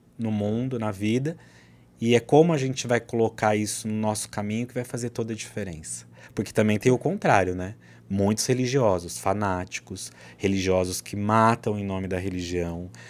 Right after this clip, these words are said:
religiosos que criam guerras,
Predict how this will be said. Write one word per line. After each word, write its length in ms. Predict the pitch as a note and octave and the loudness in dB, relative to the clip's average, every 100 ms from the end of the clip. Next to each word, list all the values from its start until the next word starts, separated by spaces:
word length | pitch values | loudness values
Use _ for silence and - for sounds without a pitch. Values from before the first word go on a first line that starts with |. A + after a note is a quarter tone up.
| - - | -20 0
religiosos 800 | G#2+ G#2 G2+ G2+ G2+ G2 G2 - | 0 2 2 4 2 0 -4 -6
que 540 | - G2 F#2+ F#2+ F#2 - - - | -4 -2 0 -2 -6 -10 -20 -4
criam 320 | A2+ A2 G#2 | 4 4 4
guerras, 800 | F#2 A2 G#2 G2+ G2 G2 G2 - | 4 6 8 6 4 -2 0 -4